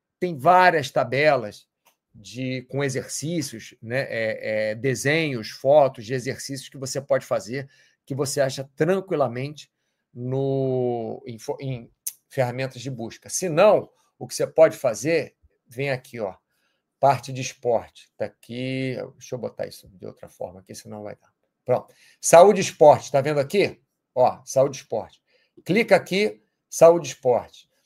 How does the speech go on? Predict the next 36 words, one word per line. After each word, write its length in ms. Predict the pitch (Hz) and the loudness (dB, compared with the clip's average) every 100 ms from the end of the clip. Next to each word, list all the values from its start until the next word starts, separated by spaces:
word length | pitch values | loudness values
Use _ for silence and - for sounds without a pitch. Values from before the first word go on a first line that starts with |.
| _ - | _ 2
Aí 140 | 143 | 4
vai 180 | 165 170 | 6 6
ter 160 | - 160 | 4 0
mais 320 | 143 190 156 | 4 4 4
aqui 240 | 151 - | 2 0
embaixo, 720 | 135 120 180 147 - - 123 92 _ _ _ _ _ | -2 4 4 2 -4 -16 -16 -18 _ _ _ _ _
você 160 | - 131 | -6 0
vai 140 | 143 | 2
ver 160 | 131 131 | 0 -2
minha 160 | 135 | -4
cara 240 | 135 131 127 | -2 -2 -2
aqui, 400 | - 180 - _ - | -4 -6 -6 _ -12
vai 100 | 117 | -6
ser 120 | 135 | -6
a 40 | |
primeira 360 | - 123 135 123 | -6 -6 -6 -6
que 100 | 117 | -4
vai 80 | 113 | -2
aparecer. 720 | 131 127 107 - 170 139 _ _ - | -2 -4 -4 -4 -4 -4 _ _ -6
Tem 120 | 131 | -4
a 40 | |
Luciana, 960 | 123 - 131 131 165 165 160 151 139 - _ | -4 -6 -4 0 2 2 0 -2 -6 -10 _
tem 120 | - 113 | -14 -12
o 60 | |
Paulo, 640 | - 123 143 151 143 127 _ _ | -2 2 6 6 4 -2 _ _
mas 240 | 123 131 | -4 -2
a 80 | 135 | -2
minha 200 | 135 147 | -2 -2
normalmente 480 | 143 139 139 143 160 | -2 -2 -2 -4 -6
é 20 | |
a 40 | - | -8
primeira 300 | 139 139 139 | -4 -4 -2
que 120 | 139 | -4
aparece. 500 | 139 135 110 - - _ - _ - | -2 -4 -4 -12 -20 _ -20 _ 4
Aí 160 | 151 | 6
você 580 | 185 190 - 165 180 - | 6 2 -2 0 0 -2